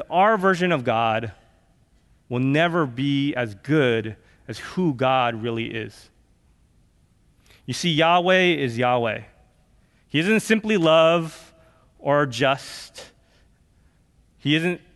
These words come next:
just righteous or merciful or powerful or humble. He isn't all these attributes evenly divided, right?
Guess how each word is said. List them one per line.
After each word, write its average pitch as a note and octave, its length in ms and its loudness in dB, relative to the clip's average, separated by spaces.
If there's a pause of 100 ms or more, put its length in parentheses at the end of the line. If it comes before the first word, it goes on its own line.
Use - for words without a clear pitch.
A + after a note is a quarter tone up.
(640)
just - 260 -8
righteous E3 580 0
or C3 140 0
merciful D3+ 560 -2
or C#3 180 2
powerful D3 560 0
or B2 140 0
humble. C3 560 -4 (240)
He - 160 0
isn't F3+ 240 2
all G3 380 4
these F#3 340 0
attributes C3 880 -4
evenly D#3 400 0
divided, A2+ 720 -4 (1400)
right? C3 200 -6